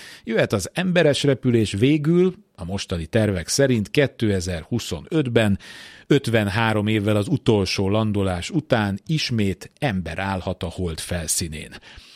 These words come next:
Több milliárd emberből összesen tizenketten járhattak ott.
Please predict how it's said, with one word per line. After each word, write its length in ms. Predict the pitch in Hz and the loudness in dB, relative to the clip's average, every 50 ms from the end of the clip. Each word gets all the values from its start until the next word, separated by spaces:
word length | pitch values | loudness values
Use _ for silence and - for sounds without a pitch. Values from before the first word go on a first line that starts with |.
| - - - - - _ _ | -20 -20 -20 -20 -20 _ _
Több 200 | - 190 170 131 | 2 4 4 4
milliárd 540 | 143 156 156 143 131 123 113 107 104 107 107 | 4 4 6 6 6 6 6 4 4 2 2
emberből 840 | 123 135 135 127 123 123 123 120 117 113 123 123 131 135 143 - - | 0 0 2 2 4 4 4 2 2 2 2 4 4 2 0 -2 -4
összesen 400 | 139 120 - 123 - 120 113 - | -4 -4 -2 -2 0 0 0 2
tizenketten 840 | - 127 101 104 98 87 85 - - 98 90 - _ - 80 76 76 | 2 2 2 2 -2 -2 -4 -4 -2 -4 -4 -4 _ -12 -10 -10 -10
járhattak 640 | 76 76 76 78 - - 80 - _ - 82 - - | -12 -12 -12 -12 -12 -12 -14 -12 _ -14 -12 -10 -10
ott. 320 | 92 92 - - - - | -10 -10 -10 -12 -16 -16